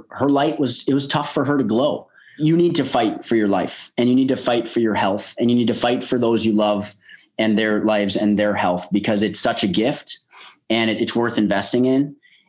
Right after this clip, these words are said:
And there's natural alternatives out there. You don't have to buy from my website. But what I tell people is natural alternatives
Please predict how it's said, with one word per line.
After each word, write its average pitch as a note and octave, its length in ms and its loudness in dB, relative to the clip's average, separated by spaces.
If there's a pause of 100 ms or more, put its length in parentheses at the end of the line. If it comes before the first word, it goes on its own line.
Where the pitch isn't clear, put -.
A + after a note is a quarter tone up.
And A2 400 0
there's B2 280 0
natural A2+ 460 0
alternatives A#2 640 0
out A#2 260 -2
there. E3+ 380 0
You B2 100 2
don't B2+ 120 2
have C3 100 -2
to C3 80 0
buy A#2+ 240 0
from A2 200 -2
my G#2 140 2
website. C3 540 0
But B2+ 60 0
what A#2 100 2
I A2 80 0
tell B2+ 240 -2
people G#2 600 0
is A2+ 320 0
natural A#2 460 0
alternatives A2+ 840 0